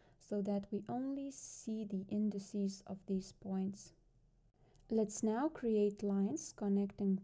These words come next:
points in both of these circles or both of these lists. Let's go under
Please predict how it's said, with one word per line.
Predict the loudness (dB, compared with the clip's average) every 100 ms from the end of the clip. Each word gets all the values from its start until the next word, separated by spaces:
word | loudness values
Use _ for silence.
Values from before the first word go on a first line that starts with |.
| 0
points | 2 4 2 0 -6 2
in | 4 6
both | 6 2 0
of | -2 0
these | 4 2 2
circles | 0 0 0 -2 -4 -6 -6
or | -2 -2
both | 2 2 2
of | 0 2
these | 4 4 2
lists. | 2 2 0 -8 -12 -20 -20 _ _ -20 -20 _ -20 -20 _ -18 2
Let's | 4 4
go | 4 2
under | 4 4 6 2